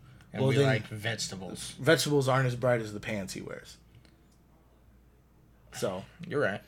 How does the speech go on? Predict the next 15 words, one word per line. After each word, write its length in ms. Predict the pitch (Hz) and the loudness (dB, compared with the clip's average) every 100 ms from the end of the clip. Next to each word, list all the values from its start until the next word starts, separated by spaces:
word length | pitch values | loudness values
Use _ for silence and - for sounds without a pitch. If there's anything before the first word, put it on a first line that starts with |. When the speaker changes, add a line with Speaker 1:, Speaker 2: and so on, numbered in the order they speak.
| - | -4
Speaker 2:
this 160 | 151 | 4
man 300 | 170 175 147 | 8 8 8
once 240 | 143 175 - | 8 8 8
Speaker 1:
Vegetables 280 | 156 156 117 | 8 6 4
are 60 | |
boring. 520 | 90 - 104 113 113 | -2 -6 -2 -2 2
Speaker 2:
This 200 | 117 185 | 6 6
man 640 | 143 143 147 160 160 147 131 | 6 2 4 6 6 4 4
once 280 | 147 143 | 2 2
wore 300 | 131 135 147 | 2 8 8
an 120 | 139 131 | 8 4
entire 600 | 123 120 - 135 147 139 | 2 0 4 6 6 6
outfit 460 | 123 135 - 147 - | 4 2 4 4 6
all 280 | 123 135 117 | 6 8 6
orange, 460 | 120 139 139 131 | 2 2 2 -2